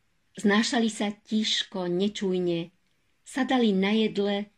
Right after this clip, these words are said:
odievajúcich akoby čerstvo vybielanými košieľkami. Ak zablislo slnko,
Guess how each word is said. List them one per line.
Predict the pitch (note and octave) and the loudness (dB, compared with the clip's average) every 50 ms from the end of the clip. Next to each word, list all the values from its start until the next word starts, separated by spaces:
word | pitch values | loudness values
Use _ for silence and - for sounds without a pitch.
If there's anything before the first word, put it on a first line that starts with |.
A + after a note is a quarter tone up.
| _ _ _ _ _ _ _ _ _ A3 | _ _ _ _ _ _ _ _ _ -2
odievajúcich | A3 G3 A#3+ B3+ B3+ A3+ B3 A#3+ A#3+ A#3 A3+ A3+ A3 - - A3+ G#3+ G#3+ - - _ - | 0 2 2 2 4 2 2 2 2 2 0 0 -2 -2 -2 -2 -2 -2 -6 -14 _ -10
akoby | G3+ G3 - G3+ D#3+ F#3+ F#3+ - | -8 -6 -4 -4 -4 -4 -6 -6
čerstvo | - - B3 A#3 A#3+ - - A#3+ A#3 G#3 | -2 -2 -2 -2 -2 -6 -4 -4 -4 -2
vybielanými | E3+ F3+ D#3 D3+ F3 G3 G3 F#3+ F#3+ F#3+ F#3+ F#3+ F#3+ F#3+ F#3 F#3 F3 - _ | -2 -4 -4 -2 0 0 0 0 0 0 0 0 0 0 0 -2 -4 -6 _
košieľkami. | - E3 D#3+ - - D3 D3 D3 D3 D3 - D#3+ D3 D3 D3 D3 D3+ - _ _ _ _ _ _ _ _ _ _ _ _ _ _ _ _ _ _ _ _ _ _ _ _ _ _ _ _ _ _ _ _ _ _ - | -8 -6 -6 -4 -4 -4 -4 -6 -8 -10 -12 -10 -8 -8 -8 -8 -10 -12 _ _ _ _ _ _ _ _ _ _ _ _ _ _ _ _ _ _ _ _ _ _ _ _ _ _ _ _ _ _ _ _ _ _ -6
Ak | F3 E3+ E3+ | -4 -4 -2
zablislo | - G#3 G#3 F3 G3+ G#3 - - G3 G3 F#3+ | 0 0 0 2 0 -2 -2 -2 -4 -4 -4
slnko, | F#3+ - A#3+ A#3+ A#3 A3 G#3+ - E3+ E3+ F3 | -4 -2 2 2 2 2 0 -2 -6 -6 -8